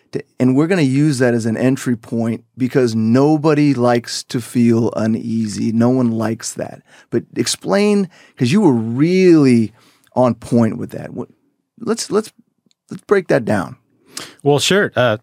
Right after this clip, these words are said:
Speaker 2: I hope I can recapture that. But, uh, for me, it's just this, this, this,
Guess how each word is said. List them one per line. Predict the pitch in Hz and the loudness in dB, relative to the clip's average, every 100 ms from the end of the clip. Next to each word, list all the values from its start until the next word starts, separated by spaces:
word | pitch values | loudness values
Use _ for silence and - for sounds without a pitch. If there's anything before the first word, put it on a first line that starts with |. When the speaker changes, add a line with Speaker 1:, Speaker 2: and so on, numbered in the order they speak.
| - | -8
Speaker 2:
I | 131 | -10
hope | 127 | -4
I | 127 120 | -2 -2
can | 98 101 | -6 -12
recapture | 135 113 107 120 107 110 | -10 -8 -4 -4 -2 0
that. | 113 123 | 0 0
But, | 131 117 - - | -2 -2 -8 -4
uh, | 143 135 120 - 123 _ _ _ _ _ - | 0 0 0 -8 -20 _ _ _ _ _ -2
for | 123 | 0
me, | 135 147 | 2 2
it's | 123 - | 2 -2
just | 113 - | -6 -8
this, | 107 - | -8 -8
this, | 107 - - | -6 -6 -4
this, | 98 - | -6 -6